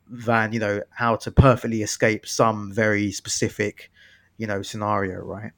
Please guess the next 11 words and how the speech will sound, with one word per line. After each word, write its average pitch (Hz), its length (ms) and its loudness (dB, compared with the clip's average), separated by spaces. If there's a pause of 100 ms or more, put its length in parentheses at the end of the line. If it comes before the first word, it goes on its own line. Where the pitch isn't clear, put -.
(400)
Um, 104 800 -6 (960)
and, 113 300 -2
uh, - 60 -6 (680)
yeah, 113 200 -2
I - 20 -6
think 120 160 -4
that's 104 120 -4
probably 98 640 -4 (340)
good 104 120 -8
advice. 98 600 -14
<laughs> - 540 -12